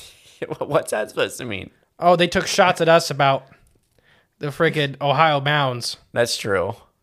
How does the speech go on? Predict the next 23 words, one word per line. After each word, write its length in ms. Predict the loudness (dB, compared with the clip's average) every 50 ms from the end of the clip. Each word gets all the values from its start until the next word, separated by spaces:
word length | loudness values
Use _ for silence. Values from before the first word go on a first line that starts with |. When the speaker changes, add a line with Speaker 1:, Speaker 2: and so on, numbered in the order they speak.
| _ _ -10
Speaker 1:
Oh, 400 | -8 -4 -2 0 0 0 -2 -6 -18 _ _ _ _ _ _ _ _ _ _ -14
you, 80 | -14 -14 -14 _ _ -4 0
Speaker 2:
It 60 | 2
Speaker 1:
I 80 | 4
Speaker 2:
sounds 160 | 4 4 4 4
Speaker 1:
can't 100 | 2 0
Speaker 2:
like 100 | 0 0
a 20 |
janitor 280 | 0 0 0 2 0 -2
from 160 | -2 -4 -6
Wisconsin. 640 | -6 -6 -6 -6 -4 -4 -4 -4 -6 -8 -10 -10 -12 -12
Speaker 1:
Right. 300 | -6 0 4 6 6 6
Speaker 2:
That's 160 | 6 4 2
a, 120 | -2 -2
something 260 | -2 -2 -4 -2 -2 -2
a 140 | -4 -2
guy 200 | -2 0 0 0
from 120 | 0 -4 -8
Wisconsin. 420 | -10 -8 -8 -8 -6 -6 -4 -4 -4
It's 120 | -4 0
probably 220 | 4 4 6 6 6
a 40 | 6
balloon. 500 | 4 2 2 2 0 -2 -2 -4 -6